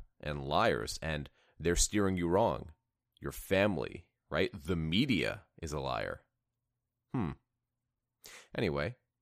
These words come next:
it makes you question your reality. You've never known someone with the audacity to do this, so they must be telling you the truth. No, it's a manipulation. It makes people turn to the gaslighter for correct information,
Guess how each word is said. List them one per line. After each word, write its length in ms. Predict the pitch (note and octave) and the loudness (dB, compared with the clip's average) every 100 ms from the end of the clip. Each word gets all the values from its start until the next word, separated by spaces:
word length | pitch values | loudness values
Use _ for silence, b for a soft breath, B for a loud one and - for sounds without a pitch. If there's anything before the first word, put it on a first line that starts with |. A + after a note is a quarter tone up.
| _ _ _ | _ _ _
it 120 | G#2+ | 2
makes 280 | A#2 C3 - | 4 4 2
you 80 | A#2 | 2
question 360 | - G#2 - | 4 4 2
your 120 | G2+ F2 | 2 4
reality. 480 | E2 C#2 A1+ - - _ _ _ _ _ | 4 2 0 -6 -12 _ _ _ _ _
You've 220 | E2 E2+ E2+ | -6 -4 4
never 300 | G2 A2 C3+ | 4 6 2
known 320 | A#2 G2 F#2 | 4 2 2
someone 400 | - F#2 F2 E2 | 2 2 0 -2
with 100 | D2+ | -4
the 140 | D#2+ | -4
audacity 500 | D2+ D2+ D2+ - D#2 | -4 -2 -2 -2 -4
to 120 | - | -4
do 180 | - G3+ | -2 2
this, 180 | G2 F2 | 4 4
so 160 | - D#2+ | 2 0
they 80 | |
must 220 | D2 D2+ - | 0 -2 -4
be 80 | |
telling 240 | D#2 D#2+ E2 | -4 -2 -2
you 80 | E2+ | -4
the 60 | |
truth. 440 | - A2+ B1+ - _ _ _ _ _ _ _ _ _ _ | 0 0 0 -12 _ _ _ _ _ _ _ _ _ _
No, 300 | D2 D#2 B2+ - _ _ - | -2 0 -2 -6 _ _ -6
it's 200 | G2 G#2 | -2 2
a 40 | |
manipulation. 800 | F#2+ F#2 E2+ F2+ E2 D2 - - - _ _ | 2 2 0 0 0 0 -6 -10 -16 _ _
It 160 | C#2+ D2+ | -6 -2
makes 200 | F#2 - | -2 -2
people 280 | G#2+ - | -6 -6
turn 280 | - - A#2 | -2 2 2
to 60 | G#2+ | 2
the 80 | F2 | 0
gaslighter 520 | F#2+ F#2 - D#2+ D2 | 2 2 2 0 -2
for 120 | - | -6
correct 520 | - E2+ G#2 G2 - - | -4 4 4 4 0 -6
information, 720 | E2+ - D#2+ A2 C3+ - C#2 | -6 -4 0 2 2 0 -4